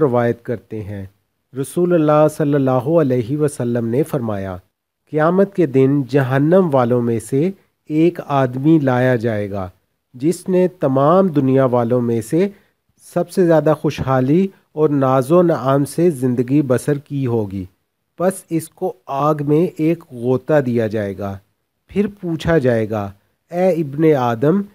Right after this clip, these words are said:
کیا تو نے کبھی خیر بھی دیکھی ہے؟ کیا تجھے کبھی کوئی نعمت ملی ہے?' وہ کہے گا، 'نہیں، اللہ کی قسم، اے میرے رب، اور اہل جنت میں سے ایک آدمی لایا جائے گا، جو دنیا میں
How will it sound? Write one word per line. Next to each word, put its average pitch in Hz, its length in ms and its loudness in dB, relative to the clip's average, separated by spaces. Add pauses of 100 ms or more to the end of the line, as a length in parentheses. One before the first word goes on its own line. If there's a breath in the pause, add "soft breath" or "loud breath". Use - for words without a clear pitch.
(200)
کیا 170 180 0
تو 170 360 -2
نے 185 160 2
کبھی 160 400 0
خیر 147 500 0
بھی 180 220 -6
دیکھی 165 480 0
ہے؟ 190 160 -2 (500)
کیا 165 200 2
تجھے 175 400 -2
کبھی 160 340 0
کوئی 165 240 2
نعمت 143 500 2
ملی 127 380 0
ہے?' 190 180 2 (520)
وہ 151 220 2
کہے 160 380 2
گا، 180 120 4
'نہیں، 127 460 2 (380)
اللہ 175 380 0
کی 156 120 -8
قسم، 120 380 -4 (440)
اے 175 200 0
میرے 151 300 4
رب، 131 240 2 (340)
اور 175 260 0
اہل 165 360 2
جنت 143 520 2
میں 135 140 2
سے 175 240 0 (120)
ایک 170 280 0 (100)
آدمی 143 480 -2
لایا 123 300 2
جائے 107 340 -2
گا، 104 180 -6 (420)
جو 135 220 2
دنیا 151 420 2
میں 151 220 2